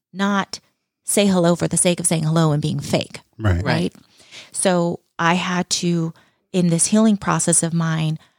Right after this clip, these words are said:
Speaker 1: uh, coupled with my therapy, journaling was, is huge. Writing for me, uh, just wait, I'm having a book come out. You know, I,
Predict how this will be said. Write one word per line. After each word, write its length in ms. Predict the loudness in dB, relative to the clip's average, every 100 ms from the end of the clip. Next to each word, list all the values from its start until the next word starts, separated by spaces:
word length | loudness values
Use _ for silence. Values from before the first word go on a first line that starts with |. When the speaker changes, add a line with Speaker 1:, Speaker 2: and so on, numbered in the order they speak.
| _ _
Speaker 1:
uh, 220 | -6 -6 -6 -10 -16 _
coupled 380 | -4 -2 -2 0
with 180 | -4 -2
my 140 | -4 -4
therapy, 600 | -2 -2 -2 -6 -6 -6 -2
journaling 580 | 2 4 2 0 -2
was, 280 | -2 -2 -4 -6
is 180 | -4 -2
huge. 300 | -2 -2 0
Writing 320 | 0 0 -2
for 180 | -6 -4
me, 280 | -2 -2 -6 _ _ _ _ _ _
uh, 180 | -6 -6
just 220 | -2 -2 2
wait, 300 | 2 2 2
I'm 140 | 0
having 320 | 0 0 -2
a 40 | -2
book 260 | -2 -4
come 180 | -2 -2
out. 360 | 0 0 0 0
You 120 | 2
know, 180 | 4 4
I, 100 | 2